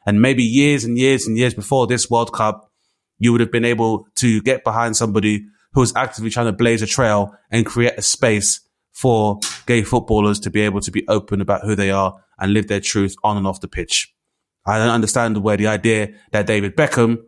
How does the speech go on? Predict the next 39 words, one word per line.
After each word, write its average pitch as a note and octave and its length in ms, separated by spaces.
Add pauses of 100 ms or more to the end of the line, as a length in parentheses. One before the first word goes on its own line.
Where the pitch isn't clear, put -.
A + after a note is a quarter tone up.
(160)
would A#2 100
have G2+ 80
been G#2 140
a G2+ 40
talisman G#2 720 (240)
for A#2 140
that G#2+ 180
purpose G#2+ 460
came A2 260
from, F2+ 300 (100)
because A2+ 540 (340)
I'm D#3 120
not E3 120
sure E3 220
if D3 60
people C#3+ 240
have B2+ 120
paid C#3 180
attention B2 400
to G#2 100
David G#2 320
Beckham, G2 420 (480)
but A2+ 200
at G2 120
one C#3 200
point C3 320
during A#2+ 240
the F#2 100
early A2 200
noughties, G#2+ 640 (280)
he A#2+ 160
was A2+ 80
referred A#2 360
to A#2 120
as G#2 80
the G2 80
King A2+ 200
of A2 100
Chavs. A2+ 460